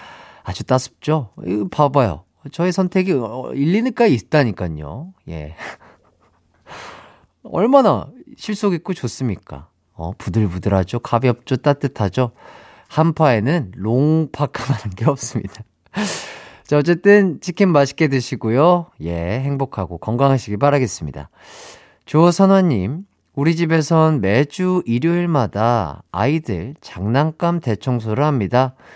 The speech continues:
아들 둘이라 로봇도 자동차도 멀쩡한 게 없어서 하나씩 정리하고 있습니다.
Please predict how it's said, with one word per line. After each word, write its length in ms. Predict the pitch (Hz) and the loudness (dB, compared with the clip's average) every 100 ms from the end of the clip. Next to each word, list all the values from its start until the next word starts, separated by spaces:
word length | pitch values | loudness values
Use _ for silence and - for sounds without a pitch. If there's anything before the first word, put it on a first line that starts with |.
| - - - - | -20 -20 -20 -4
아들 300 | 107 135 175 | 0 2 2
둘이라 680 | 170 139 165 131 104 131 90 | 0 0 2 2 0 -4 -6
로봇도 840 | 87 120 135 131 - - 131 135 | -4 -2 0 -2 -2 -4 -2 -2
자동차도 840 | 123 - 92 135 165 - 156 147 151 | -4 -10 -8 -6 -6 -6 -4 -2 -2
멀쩡한 600 | 92 90 101 139 139 135 | -2 -4 -2 0 0 2
게 80 | 147 | 2
없어서 560 | 101 - 87 - 165 - - - - | 2 -2 -4 -2 -2 -4 -20 -20 -6
하나씩 520 | 170 170 175 - 170 | 2 2 2 0 -4
정리하고 440 | - 98 104 113 143 | -2 0 2 2 -2
있습니다. 460 | - 98 80 73 | -2 -6 -6 -8